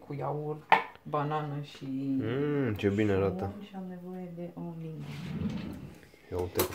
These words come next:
Speaker 2: taboul de cereale aici. Și acolo ce ți-ai făcut?
Speaker 1: Uh, miere cu lămâie.
Speaker 2: Miere cu lămâie?
Speaker 1: Și copt.
Speaker 2: Oh, oh, ce bine bei tu.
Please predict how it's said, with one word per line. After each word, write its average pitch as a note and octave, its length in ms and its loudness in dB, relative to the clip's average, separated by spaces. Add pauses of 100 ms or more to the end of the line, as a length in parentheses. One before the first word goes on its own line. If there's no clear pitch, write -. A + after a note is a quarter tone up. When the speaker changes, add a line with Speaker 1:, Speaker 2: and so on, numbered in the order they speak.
(340)
Speaker 2:
taboul A2 400 10
de G#2 120 6
cereale A2 480 8
aici. A2+ 220 6 (480)
Și - 100 -2
acolo C#3 260 2
ce C#3 140 -2
ți-ai G#2 200 0
făcut? F#2+ 400 -4 (380)
Speaker 1:
Uh, E3 340 -6 (220)
miere E3 460 0 (100)
cu D3+ 240 8
lămâie. C3 320 -2 (280)
Speaker 2:
Miere C#3+ 260 12
cu - 120 10
lămâie? D3 340 12
Speaker 1:
Și F#2 80 6
copt. C#3+ 400 8
Speaker 2:
Oh, C3+ 140 12
oh, C#3+ 300 12
ce C3 140 12
bine B2+ 280 12
bei A#2 220 10
tu. A#2 160 2